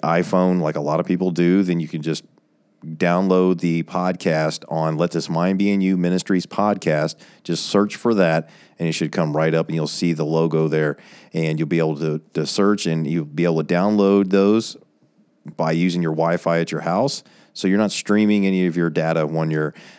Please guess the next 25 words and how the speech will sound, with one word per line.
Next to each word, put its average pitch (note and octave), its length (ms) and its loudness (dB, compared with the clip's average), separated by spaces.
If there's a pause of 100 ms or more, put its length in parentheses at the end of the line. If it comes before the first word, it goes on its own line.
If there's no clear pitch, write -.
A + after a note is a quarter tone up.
(120)
uh, D#2 240 -2
on D#2+ 140 -2
the D#2+ 100 0
road, D2+ 340 0
and D#2 140 -4
you D2+ 60 -8
can E2 100 -4
listen F2+ 280 0
to F#2 140 2
it F2+ 220 -2
nice F2 260 -2
and F#2+ 140 0
safe, F#2 420 0 (480)
um, D2+ 380 -8
not E2 160 0
having E2 220 0
to D#2+ 60 -2
look D#2 160 -2
down D#2+ 200 -2
your D2+ 100 -2
phone D#2 260 -2
at D2+ 100 -8
some D#2 180 -8
video, D2+ 380 -2
okay? G#2+ 320 0